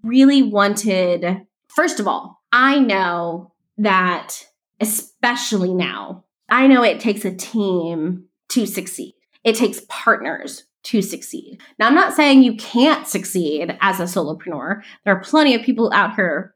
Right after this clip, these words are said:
who have done it, but I don't want to. I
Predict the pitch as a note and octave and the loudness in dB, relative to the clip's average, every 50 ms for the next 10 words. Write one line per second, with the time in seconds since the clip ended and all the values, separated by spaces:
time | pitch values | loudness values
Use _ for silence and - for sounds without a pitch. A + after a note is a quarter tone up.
0 | _ - A#3 F#3+ F3+ F3 F3+ - D4 D#4 B3 C#3 - - _ _ _ _ _ _ | _ -2 -2 0 0 0 0 0 0 0 0 -2 -6 -10 _ _ _ _ _ _
1 | - E4+ F4+ D4 A3 G3+ G3+ F#3 - - - - _ _ _ _ _ - - C#4 | 0 2 2 4 4 2 0 -2 -4 -10 -20 -20 _ _ _ _ _ -4 0 2
2 | E4 F#4 D4+ C#4 D#4+ D#4+ C#4 A#3+ B3+ E4 D#4+ - - - A3 - - F#3 - _ | 2 2 2 2 2 0 0 -2 -4 -6 -6 -8 -10 -10 -10 -12 -12 -18 -20 _
3 | _ _ _ _ _ _ _ - A3+ B3 C4+ C#4+ D4+ D#4+ D#4+ D#4 D4 - - | _ _ _ _ _ _ _ -4 -2 0 0 2 2 2 2 0 -2 -2 -6